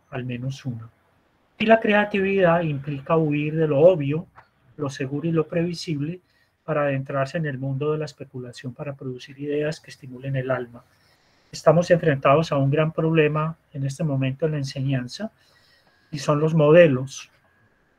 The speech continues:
Se estructuran los programas y los pensums académicos llenos de modelos, dejando afuera un poco el ámbito creativo de nuestros estudiantes y el encuentro con nuevas opciones y nuevas maneras de pensar.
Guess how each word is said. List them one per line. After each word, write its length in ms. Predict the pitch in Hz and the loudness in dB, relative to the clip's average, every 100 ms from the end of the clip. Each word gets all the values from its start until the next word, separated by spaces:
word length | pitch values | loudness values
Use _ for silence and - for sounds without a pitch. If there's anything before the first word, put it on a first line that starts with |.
| _ _ _ _ _ _ _ - | _ _ _ _ _ _ _ -10
Se 120 | - | -4
estructuran 600 | 151 - 139 - 156 175 | -2 -4 -8 -2 2 4
los 140 | 170 165 | 2 0
programas 640 | 156 139 139 156 160 160 | -2 0 0 0 0 -4
y 20 | |
los 220 | 147 135 - | -4 -4 -4
pensums 560 | 156 143 139 165 160 | -6 -6 -4 -6 -4
académicos 720 | 143 - 135 131 156 - 139 | -8 -4 -4 -2 -4 -2 -2
llenos 260 | 135 139 160 | 0 -2 0
de 120 | 160 | 2
modelos, 680 | 165 175 185 156 175 - - _ _ _ _ _ _ _ | 4 6 6 4 0 -8 -20 _ _ _ _ _ _ _
dejando 720 | 143 147 147 147 139 139 160 151 | 0 0 0 -4 -4 0 0 0
afuera 500 | - 165 143 143 151 | -2 -2 -2 -2 -4
un 160 | 160 | -6
poco 400 | - 165 156 160 | 0 0 2 0
el 100 | 156 | 2
ámbito 540 | 151 151 160 - 143 - | 0 -2 -8 -4 -4 -4
creativo 880 | 139 123 - 180 170 156 160 165 - _ _ - - | -6 -6 -6 -4 0 2 0 -2 -10 _ _ -16 -2
de 140 | 151 | -2
nuestros 380 | 139 135 131 139 | -2 -6 -8 -8
estudiantes 760 | 131 - 135 135 127 123 156 - | -10 -6 -4 -2 -4 -8 -10 -6
y 80 | 139 | -4
el 140 | 127 | -4
encuentro 600 | 127 - 151 127 - 151 | -8 -6 -4 -4 -6 -6
con 180 | 143 135 | -4 -2
nuevas 400 | 139 139 139 - | 0 -2 -4 -8
opciones 600 | 139 - 143 131 147 - | -10 -8 -4 -4 -6 -8
y 40 | |
nuevas 320 | 135 127 135 139 | -8 -8 -8 -8
maneras 380 | 123 120 127 | -8 -10 -12
de 80 | 127 | -14
pensar. 400 | - 117 - - | -16 -18 -18 -20